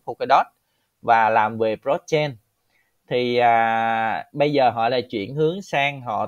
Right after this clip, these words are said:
tập trung về Oracle. Và cái việc mà về DeFi của họ thì, à, như các anh chị đã thấy thì hiện tại là họ đã thay đổi kế hoạch của mình. Đó là họ tập trung vào Oracle.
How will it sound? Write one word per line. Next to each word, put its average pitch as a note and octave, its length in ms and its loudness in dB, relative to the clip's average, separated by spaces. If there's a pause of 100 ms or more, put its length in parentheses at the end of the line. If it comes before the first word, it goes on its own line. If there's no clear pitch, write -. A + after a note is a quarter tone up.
tập G#2+ 200 -4
trung C3+ 260 -8
về B2 100 0
Oracle. B2 640 0 (500)
Và A2+ 520 -2
cái D3 80 -20
việc A#2 300 -6
mà A2 400 -4
về A2+ 220 -2
DeFi A#2+ 380 -4
của C#3 160 -8
họ G#2+ 400 -2
thì, G#2+ 340 -4
à, G#2+ 300 -6
như B2+ 180 -8
các D#3 60 -2
anh C#3+ 120 -6
chị G2+ 340 -6
đã A2 200 -2
thấy D3 260 -4
thì A2 280 -2 (300)
hiện A#2 260 -2
tại G#2+ 260 4
là A#2+ 120 0
họ G2+ 180 0
đã A#2 180 -2
thay C#3 220 -2
đổi G#2 280 -2 (180)
kế D3 120 2
hoạch C#3 220 -4
của B2+ 140 -6
mình. C#3+ 160 -2 (800)
Đó B2 280 4
là C3 220 2
họ G2+ 240 -2
tập G#2+ 200 2
trung B2+ 220 -6
vào A#2 180 0
Oracle. A#2+ 640 -2